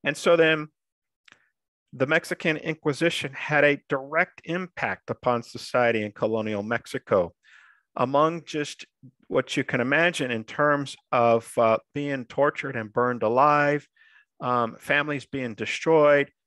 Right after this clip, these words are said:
just the sheer fear and anxiety that the institution is present, and suspicion on the part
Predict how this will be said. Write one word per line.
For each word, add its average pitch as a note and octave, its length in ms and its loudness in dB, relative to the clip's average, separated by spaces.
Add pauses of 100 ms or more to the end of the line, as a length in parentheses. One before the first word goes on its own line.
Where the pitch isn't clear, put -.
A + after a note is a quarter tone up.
(180)
just - 380 -6
the F3 60 -2
sheer D3+ 340 2
fear D#3+ 420 2
and B2 100 0
anxiety A2+ 840 0 (360)
that B2 200 -2
the B2+ 100 -4
institution A#2+ 640 -6
is G2+ 120 -6
present, E3+ 560 0 (680)
and D#3 440 2 (180)
suspicion - 760 -4 (120)
on C#3+ 140 -6
the D3+ 80 -2
part F#2 420 -2